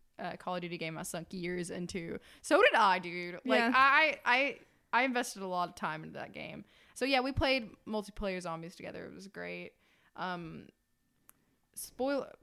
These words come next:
Speaker 1: s-, maybe spoiler to a future minisode that will go up, uh,
Speaker 2: Yeah.
Speaker 1: one day about our favorite weapons.
Speaker 2: Yes, ever in
Speaker 1: Um,
Speaker 2: video
Speaker 1: it,
Speaker 2: games.
Speaker 1: it has some of my favorite weapons. Like,
Speaker 2: Okay,
Speaker 1: there's,
Speaker 2: cool.
Speaker 1: do you remember, um,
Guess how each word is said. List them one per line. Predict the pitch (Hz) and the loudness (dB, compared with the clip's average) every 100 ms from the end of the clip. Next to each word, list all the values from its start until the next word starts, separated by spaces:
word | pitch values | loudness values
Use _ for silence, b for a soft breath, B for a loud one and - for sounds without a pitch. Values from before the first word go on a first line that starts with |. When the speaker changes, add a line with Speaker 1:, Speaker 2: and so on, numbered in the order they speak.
| 208 | -10
Speaker 1:
s-, | - | -6
maybe | 208 208 214 240 214 190 | 0 2 4 2 0 -6
spoiler | - 185 175 175 170 170 170 - | -8 -8 -4 -4 -4 -6 -8 -10
to | - - 180 | -8 -4 -4
a | 170 | -4
future | - 196 - | -6 -8 -8
minisode | 170 185 233 165 151 | -6 -4 -4 -4 -4
that | 170 | -4
will | 180 | -4
go | 175 165 | -4 -4
up, | 160 - - - - 240 | -2 -4 -2 -4 -2 0
uh, | |
Speaker 2:
Yeah. | 214 190 | 2 2
Speaker 1:
one | 185 214 196 | 2 2 4
day | 175 170 170 196 - | 2 2 0 -4 -6
about | 175 180 - | 0 2 2
our | 185 | 0
favorite | 180 180 175 175 | 0 -2 -4 -4
weapons. | 165 202 226 311 330 220 | -4 -2 0 0 -2 -2
Speaker 2:
Yes, | 196 185 185 - - | 0 0 -2 -6 -6
ever | 214 214 | 0 4
in | 202 233 | 4 4
Speaker 1:
Um, | 240 | 4
Speaker 2:
video | 226 220 214 | 2 2 0
Speaker 1:
it, | 214 | 0
Speaker 2:
games. | 214 214 220 | -2 2 6
Speaker 1:
it | 220 | 4
has | 226 262 262 - | 4 0 0 -2
some | 247 214 | -4 -4
of | 202 | -4
my | 196 | -4
favorite | 190 180 170 | -6 -8 -10
weapons. | 107 - - - | -14 -14 -16 -4
Like, | - 381 | 2 2
Speaker 2:
Okay, | 466 | 4
Speaker 1:
there's, | 466 480 415 415 | 4 2 0 -2
Speaker 2:
cool. | - 381 339 226 | 2 4 6 4
Speaker 1:
do | |
you | 233 262 | 0 2
remember, | 285 285 262 254 247 240 240 233 | 2 0 0 2 2 2 0 -2
um, | 202 190 185 175 175 | -4 -2 -4 -6 -10